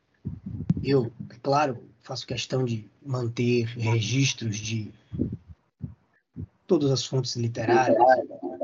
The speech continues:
e de escrita, registros escritos de eventos do mundo. É uma coisa que eu preciso para mim mesmo. Eu tava errando a voz de novo, tá?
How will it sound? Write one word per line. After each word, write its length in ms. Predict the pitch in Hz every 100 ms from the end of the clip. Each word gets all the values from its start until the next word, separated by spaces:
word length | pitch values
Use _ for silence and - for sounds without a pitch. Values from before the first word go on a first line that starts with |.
| 135 113 113 - -
e 420 | - 117 139 -
de 80 | 120
escrita, 600 | 117 - 143 139 - 110 _ _ _ _ _ _ -
registros 480 | 117 113 147 135 113
escritos 680 | - - 143 139 110 - _ _ _ _ _
de 100 | 135
eventos 720 | 131 107 139 135 127 113 104
do 160 | 107 120
mundo. 360 | 120 139 117 - _ _ _ _ _ _
É 60 | 185
uma 120 | 143
coisa 240 | 131 113
que 320 | 110 123 110
eu 160 | - - - _ _
preciso 560 | 135 120 - 127 117 - - - -
para 200 | 104 98
mim 140 | 95
mesmo. 300 | 104 98 - _ - _
Eu 280 | 175 180 143
tava 220 | 131 131
errando 200 | 139 147
a 40 | 185
voz 180 | 135 185
de 60 |
novo, 220 | 131 117 -
tá? 180 | -